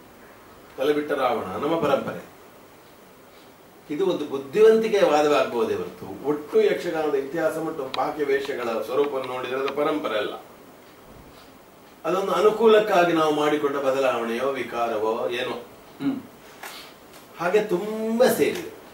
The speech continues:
Speaker 1: ಈಗ ನಾನು ತುಂಬಾ, ಅಂದ್ರೆ, ಹತ್ತಾರು ನೂರಾರು ವಿಷಯಗಳನ್ನು ಹೇಳ್ಬೋದು. ಎಲ್ಲೇ ಒಂದು ಗೊಂಬೆ ಆಟದಲ್ಲಿ ಉಂಟಂತೆ,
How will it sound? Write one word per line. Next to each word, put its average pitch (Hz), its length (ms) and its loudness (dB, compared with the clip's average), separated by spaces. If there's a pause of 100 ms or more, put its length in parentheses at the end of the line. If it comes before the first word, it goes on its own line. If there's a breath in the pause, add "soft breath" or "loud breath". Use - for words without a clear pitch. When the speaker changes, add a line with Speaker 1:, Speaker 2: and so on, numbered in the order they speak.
(140)
Speaker 1:
ಈಗ 147 100 -6
ನಾನು 117 720 -8
ತುಂಬಾ, 190 220 0
ಅಂದ್ರೆ, 175 480 0 (480)
ಹತ್ತಾರು 180 460 2
ನೂರಾರು 190 380 6
ವಿಷಯಗಳನ್ನು 147 460 0
ಹೇಳ್ಬೋದು. - 440 -6 (2250)
ಎಲ್ಲೇ 175 180 4
ಒಂದು 180 240 6
ಗೊಂಬೆ 147 340 2
ಆಟದಲ್ಲಿ 107 680 -4
ಉಂಟಂತೆ, 101 720 -14